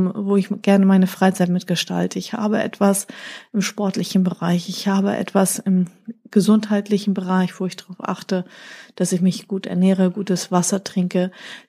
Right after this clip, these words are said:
Dinge vermeide, die schädlich sind, ja, wie zu viel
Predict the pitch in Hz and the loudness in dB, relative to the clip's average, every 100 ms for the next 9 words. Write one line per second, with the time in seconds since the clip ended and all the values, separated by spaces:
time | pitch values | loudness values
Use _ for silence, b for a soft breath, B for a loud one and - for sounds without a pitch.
0 | - 240 240 226 208 190 190 190 190 196 | 2 6 6 4 4 6 4 4 2 0
1 | - - 202 208 202 - 202 185 185 - | 0 2 0 0 -6 -2 2 2 0 -4
2 | - 185 208 214 185 180 - - 202 185 | -2 2 2 2 -2 -2 -8 -4 0 2
3 | 180 | 2